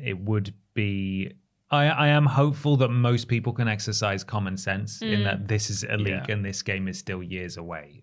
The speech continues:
Speaker 1: because it's leaks like this, albeit without footage, um, that, that killed The Last of Us Part two's momentum and still haunts it to this day, that reputa-, that really toxic reputation,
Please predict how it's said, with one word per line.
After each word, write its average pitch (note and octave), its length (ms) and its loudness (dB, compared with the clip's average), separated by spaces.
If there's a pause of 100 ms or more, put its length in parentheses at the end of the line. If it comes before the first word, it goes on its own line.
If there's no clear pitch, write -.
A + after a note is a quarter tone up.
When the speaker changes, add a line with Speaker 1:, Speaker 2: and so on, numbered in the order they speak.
Speaker 1:
because G#2 560 0 (920)
it's B2+ 380 0 (340)
leaks C#3+ 440 4
like A2 520 0
this, G2 460 0
albeit G2 580 0
without G2+ 460 0
footage, F2 600 -8 (200)
um, F2+ 640 -6 (120)
that, A2+ 260 0 (120)
that C3 260 -2
killed C#3 340 2
The B2+ 80 2
Last B2 260 2
of A#2 60 -2
Us A2+ 100 0
Part A#2+ 240 0
two's C3+ 240 2
momentum E2+ 560 -6
and G2 120 -4
still G#2 280 0
haunts G#2 460 -2
it G2 120 -6
to - 80 -14
this F#2+ 180 -6
day, F#2 280 -2
that E2+ 200 -4
reputa-, - 480 -6
that G2+ 220 -2
really G#2+ 300 2
toxic G#2 500 -6
reputation, F#2+ 840 -4